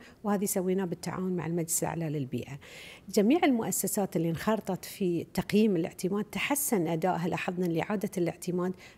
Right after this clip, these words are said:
من العام إلى، من الثلاث أعوام السابقة إلى الدورة الجديدة، لاحظنا ارتفاع واهتمام أكثر بسلامة المرضى ومكافحة العدوى.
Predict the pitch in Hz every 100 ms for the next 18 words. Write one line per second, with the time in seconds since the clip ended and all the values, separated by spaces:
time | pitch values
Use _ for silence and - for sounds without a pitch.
0 | - 196 196 160 175 196 - 170 160 147
1 | 185 160 143 147 151 170 160 156 185 196
2 | 196 - 190 196 185 220 196 214 240 254
3 | 202 202 196 226 - - - 170 - 180
4 | 175 156 196 190 165 175 151 175 135 127
5 | - - - 170 208 190 185 160 - -
6 | 226 202 165 - 175 185 190 262 - 165
7 | 147 - 160 170 165 180 160 175 165 160
8 | 165 170 151 156 165 160 160 185 202